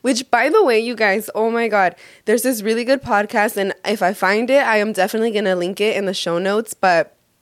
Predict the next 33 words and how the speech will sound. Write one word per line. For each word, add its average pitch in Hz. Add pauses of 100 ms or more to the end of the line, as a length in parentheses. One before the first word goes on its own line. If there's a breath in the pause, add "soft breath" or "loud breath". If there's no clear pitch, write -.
(480)
it's 214
the 240
girl 208
that 185
came 208
out 190
in 185
Se-, 202
Seinfeld 254
or 370
whatever, 359 (720 loud breath)
and 240
she -
has 247
this 262
podcast 214
that 202
she 220
only, 226
like, 202 (500 soft breath)
it's 220
her, 254
and 220
sh-, - (240)
it's 214
a 202
bunch 220
of 233
interviews 208
of 202
a 190 (100)
badass 220
woman, 208